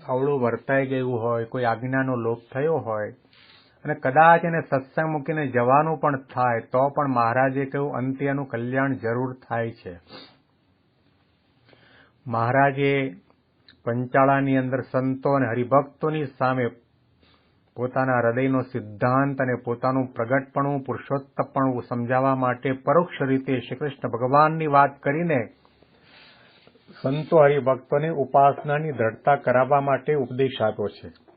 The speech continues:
મહારાજે કહ્યું કે અમે જાજી વાર સુધી વિચાર કર્યો.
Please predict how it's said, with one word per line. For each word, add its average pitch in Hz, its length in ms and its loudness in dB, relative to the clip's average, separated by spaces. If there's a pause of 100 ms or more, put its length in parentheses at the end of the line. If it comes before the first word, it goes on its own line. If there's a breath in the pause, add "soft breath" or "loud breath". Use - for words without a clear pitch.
(2000 soft breath)
મહારાજે 127 580 6
કહ્યું 139 480 4 (840)
કે 143 80 -2
અમે 139 260 -2
જાજી 135 480 6
વાર 165 240 8
સુધી 160 300 0
વિચાર 131 460 4
કર્યો. 101 320 -2